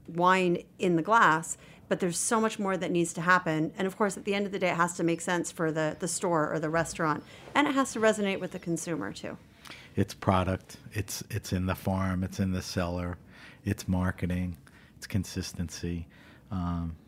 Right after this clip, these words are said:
Speaker 2: that's good advice. We had a guest on about a year ago, Bianca Bosker. She wrote a book called Cork Dork, and she
Speaker 1: Mm-hmm.
Speaker 2: became a sommelier through the book.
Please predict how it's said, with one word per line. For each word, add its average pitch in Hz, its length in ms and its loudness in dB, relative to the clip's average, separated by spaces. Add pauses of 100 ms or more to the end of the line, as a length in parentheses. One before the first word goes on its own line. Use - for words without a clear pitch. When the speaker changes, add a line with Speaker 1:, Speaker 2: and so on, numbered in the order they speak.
(160)
Speaker 2:
that's 101 220 0
good 90 180 0
advice. 85 480 -4
We 113 160 8
had 110 220 6
a 95 100 2
guest 98 400 0
on 87 180 0
about 87 220 -2
a 90 60 0
year 95 220 2
ago, 87 220 -2
Bianca 92 460 0
Bosker. 92 480 -4
She - 160 -8
wrote 92 140 2
a 87 40 -2
book - 280 -6
called - 340 -6
Cork - 360 0
Dork, 85 340 -4 (520)
and - 120 2
she - 80 0
Speaker 1:
Mm-hmm. 107 140 4
Speaker 2:
became 113 280 6
a 110 60 6
sommelier 107 640 4
through 92 220 -2
the 90 100 0
book. 104 320 0